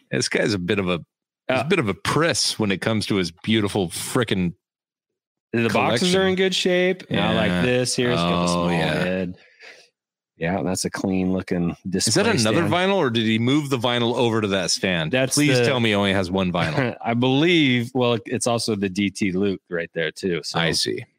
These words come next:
Speaker 1: I actually didn't notice that the first time.
Speaker 2: Yeah.
Speaker 1: I called him F-Boy Luke, but
Speaker 2: You know, either or. Just for fun, another picture of that bad boy.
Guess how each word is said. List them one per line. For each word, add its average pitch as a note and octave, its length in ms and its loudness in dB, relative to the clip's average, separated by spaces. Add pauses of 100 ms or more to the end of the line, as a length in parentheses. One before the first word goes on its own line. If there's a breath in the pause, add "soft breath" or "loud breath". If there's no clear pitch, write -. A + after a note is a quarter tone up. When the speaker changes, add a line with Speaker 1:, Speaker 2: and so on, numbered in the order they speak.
(760)
Speaker 1:
I G2 120 0
actually D#3+ 300 0
didn't F#2 220 0
notice F#2 260 0
that - 120 -6
the - 60 -18
first - 240 -10
time. - 160 -8 (340)
Speaker 2:
Yeah. A2+ 220 -2
Speaker 1:
I F#2 80 -2
called A2 160 0
him F2+ 380 -4
F-Boy F2 380 -2
Luke, D2+ 320 0
but - 180 -4 (1400)
Speaker 2:
You F#3+ 100 0
know, F3+ 140 -2 (520)
either D3 300 2
or. A2 140 -2 (840 loud breath)
Just E3+ 220 2
for B2 120 0
fun, A2+ 300 0
another G2+ 300 2
picture F#2+ 340 -2
of F2+ 60 -2
that F#2 360 -4
bad E2 260 -2
boy. E2 320 -2